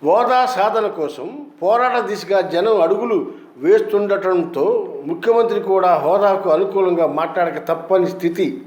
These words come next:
ఈ దశలో ప్రజల దృష్టిని మళ్లించడానికి ఎల్లో మీడియా తెగ తాపత్రయం పడుతోంది. ఓ పాత కేసును బయటికి తీసి, ఏ మాత్రం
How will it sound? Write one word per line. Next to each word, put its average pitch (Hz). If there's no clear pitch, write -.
ఈ 135
దశలో 185
ప్రజల 165
దృష్టిని 165
మళ్లించడానికి 156
ఎల్లో 190
మీడియా 190
తెగ 170
తాపత్రయం 170
పడుతోంది. 135
ఓ 185
పాత 240
కేసును 214
బయటికి 214
తీసి, 190
ఏ 208
మాత్రం 247